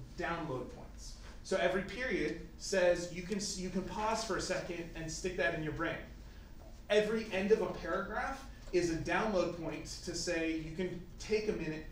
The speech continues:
take a second, download. We've finished that. One of the challenges, one of the reasons people struggle reading long paragraphs, or sometimes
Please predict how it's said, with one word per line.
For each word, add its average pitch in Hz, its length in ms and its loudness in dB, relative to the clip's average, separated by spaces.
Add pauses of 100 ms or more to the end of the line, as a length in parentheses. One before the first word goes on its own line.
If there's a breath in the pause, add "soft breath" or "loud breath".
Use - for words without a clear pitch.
(180)
take 214 200 2
a 220 40 0
second, 175 320 -2 (420)
download. 180 500 2 (240 loud breath)
We've 165 220 -2
finished 180 380 -2
that. - 180 -6 (380)
One 190 180 4
of 240 100 4
the 220 140 4 (120)
challenges, 214 540 12
one 208 140 4
of 214 60 4
the 202 80 4
reasons 190 280 0
people 180 320 -4
struggle 180 640 2 (420)
reading 180 420 0
long 170 420 0
paragraphs, 180 720 -2 (240 loud breath)
or 165 180 4
sometimes 190 380 0